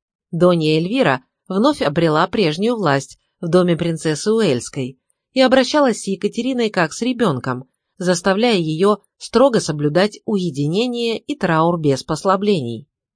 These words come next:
Присутствие этой суровой, гордой женщины ничуть не помогало ей справиться с горем. Как и в Альгамбре, её окружала красота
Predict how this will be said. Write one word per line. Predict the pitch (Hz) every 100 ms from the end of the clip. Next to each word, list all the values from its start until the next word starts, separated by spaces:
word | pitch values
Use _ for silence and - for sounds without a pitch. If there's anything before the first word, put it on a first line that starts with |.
| _ _ _ _ -
Присутствие | 240 233 285 - 214 202
этой | 175 165
суровой, | - 165 214 190 143
гордой | 156 202 151
женщины | 135 185 233 - 147 143 - _ _
ничуть | - 233 220 294
не | 285
помогало | 262 262 262 180 147
ей | 151 147
справиться | 139 - 147 143 160
с | 185
горем. | 180 202 127 120 - _ _ _ _ -
Как | 185 -
и |
в | 160
Альгамбре, | 147 151 202 240 208 208 - _ _
её | 220 262 294
окружала | 185 160 156 170 175
красота | 175 185 214 214 160 113